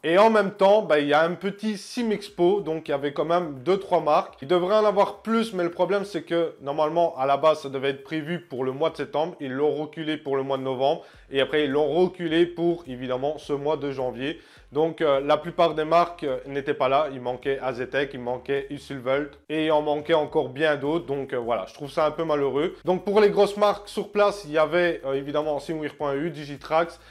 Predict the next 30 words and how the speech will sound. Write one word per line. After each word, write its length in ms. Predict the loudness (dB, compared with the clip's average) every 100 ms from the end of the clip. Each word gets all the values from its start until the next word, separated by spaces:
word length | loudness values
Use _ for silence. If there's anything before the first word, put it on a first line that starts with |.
| -12 -4
il 20 |
y 40 |
avait 180 | -2 0
Venom, 420 | 2 4 2 0 -2
il 20 |
y 60 | -4
avait 240 | -2 -2
Eau 140 | 2 2
Rouge 460 | 2 -2 -4 -6 -6
et 60 |
il 40 | -2
y 40 |
avait 240 | 0 -2
Track 280 | -4 -6 -4
Racer. 440 | -4 -6 -4 -6 -6 -14 _ 2
Donc 260 | 4 6
on 60 | 6
va 300 | 6 6 4
essayer 500 | -2 -2 -2 0 0
d'en 240 | 2 4 4
parler 300 | 4 2 2
un 100 | 0
peu 240 | 0 0
des 140 | 0 -4
produits 420 | -4 -4 -4 -6 -6
que 140 | -4 -2
j'ai 140 | -2
vus 120 | -6
sur 200 | -8 -6
place. 380 | 0 0 0